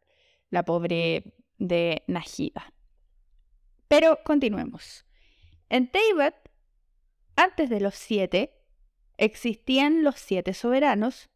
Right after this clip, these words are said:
primordiales, que eran los gobernantes originales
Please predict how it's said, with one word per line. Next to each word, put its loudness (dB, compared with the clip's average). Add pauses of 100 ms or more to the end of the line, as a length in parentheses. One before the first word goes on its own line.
(140)
primordiales, 0
que 0
eran 0 (460)
los 0 (140)
gobernantes -2
originales -4